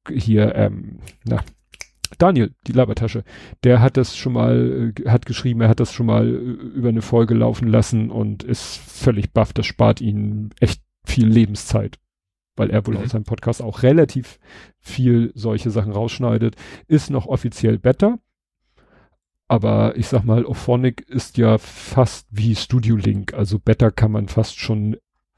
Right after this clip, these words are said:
Speaker 1: als, äh, ja, Final
Speaker 2: Better Call Saul quasi.
Speaker 1: Genau.
Speaker 2: <laughs>
Speaker 1: Better Call Studio Link. Ja, also wie gesagt, ist, äh,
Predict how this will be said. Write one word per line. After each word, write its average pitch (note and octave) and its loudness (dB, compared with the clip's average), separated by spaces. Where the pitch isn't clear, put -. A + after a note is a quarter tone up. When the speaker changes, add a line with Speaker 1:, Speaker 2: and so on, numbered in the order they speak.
Speaker 1:
als, - 0
äh, G2 -4
ja, G2+ -2
Final G#2+ 0
Speaker 2:
Better G#2 -2
Call G2 -4
Saul F2+ -6
quasi. - -16
Speaker 1:
Genau. D#3+ 2
Speaker 2:
<laughs> - 0
Speaker 1:
Better C3+ 4
Call A#2 0
Studio G#2+ -4
Link. G2 -12
Ja, G#2+ 4
also F3 4
wie D3+ 2
gesagt, G#2+ -2
ist, - -8
äh, C#3+ 0